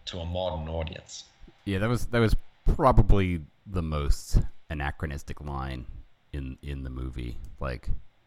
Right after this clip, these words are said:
Speaker 2: I mean, did they even have the notion that this was religion at that point? Wasn't it just like, "These are, this is just the facts about our lives and
Speaker 1: It's the,
Speaker 2: stuff"?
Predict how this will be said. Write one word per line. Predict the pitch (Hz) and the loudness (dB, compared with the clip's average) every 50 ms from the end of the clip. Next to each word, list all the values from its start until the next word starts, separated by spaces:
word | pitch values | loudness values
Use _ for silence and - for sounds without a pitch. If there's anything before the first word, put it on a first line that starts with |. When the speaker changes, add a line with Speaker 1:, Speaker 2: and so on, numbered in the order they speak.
| _ _ _ _ _ _ _ _ - - - | _ _ _ _ _ _ _ _ -20 -16 -8
Speaker 2:
I | - | -6
mean, | 98 101 92 | -4 0 2
did | 107 104 98 | 2 4 4
they | 107 110 110 | 4 4 4
even | 117 120 113 110 107 101 92 - - | 2 0 0 0 0 -2 -2 -6 -8
have | - - 90 82 80 80 78 - - - - - _ _ _ _ _ _ _ _ _ _ _ _ _ _ _ _ _ _ _ _ _ _ _ _ _ _ _ _ - | -6 -4 -2 -2 -4 -6 -10 -14 -18 -20 -20 -20 _ _ _ _ _ _ _ _ _ _ _ _ _ _ _ _ _ _ _ _ _ _ _ _ _ _ _ _ -6
the | 82 85 | -6 -4
notion | 78 69 69 76 80 - - 107 82 82 80 82 85 - - - - - 87 85 | -4 -4 -4 -4 -2 2 2 2 2 0 -4 -6 -6 -8 -10 -12 -14 -12 -6 -4
that | 82 76 67 - _ _ _ | -4 -4 -4 -8 _ _ _
this | - 82 80 73 - - - | -12 -10 -10 -10 -10 -10 -10
was | - 64 71 78 78 73 - | -8 -8 -8 -8 -8 -8 -8
religion | 76 85 90 92 98 92 92 98 92 92 87 | -6 -6 -4 -4 -4 -4 -4 -4 -4 -4 -4
at | 85 - | -4 -2
that | - 90 87 - | -2 0 4 6
point? | - - 98 92 92 82 | 6 6 6 4 -2 -4
Wasn't | 80 85 87 95 92 | -6 -6 -6 -6 -6
it | 85 - | -6 -6
just | 90 - - | -8 -6 -6
like, | 80 73 71 - - - - - - _ _ _ _ _ _ _ _ _ _ | -6 -6 -8 -10 -16 -20 -20 -20 -20 _ _ _ _ _ _ _ _ _ _
"These | - 78 73 64 73 | -10 -10 -8 -8 -6
are, | 76 73 73 73 71 67 - _ _ _ _ _ _ _ _ _ _ - - | -6 -6 -6 -6 -8 -10 -12 _ _ _ _ _ _ _ _ _ _ -20 -18
this | - - - | -16 -12 -12
is | 76 65 - | -12 -12 -10
just | - 71 69 - - - - - | -10 -12 -12 -12 -14 -20 -14 -10
the | - - | -10 -8
facts | - - 62 57 64 80 - _ - - - - | -8 -8 -8 -8 -8 -12 -12 _ -18 -16 -14 -14
about | 73 71 73 73 73 71 73 | -12 -10 -8 -8 -8 -8 -8
our | 71 71 71 67 67 67 71 | -8 -8 -8 -8 -10 -10 -10
lives | 69 62 60 67 69 76 85 87 87 90 - 98 | -10 -10 -8 -8 -6 -8 -8 -8 -10 -10 -10 -10
and | 92 92 | -8 -6
Speaker 1:
It's | 87 | -4
the, | |
Speaker 2:
stuff"? | 82 - 98 - | -4 -4 -4 -4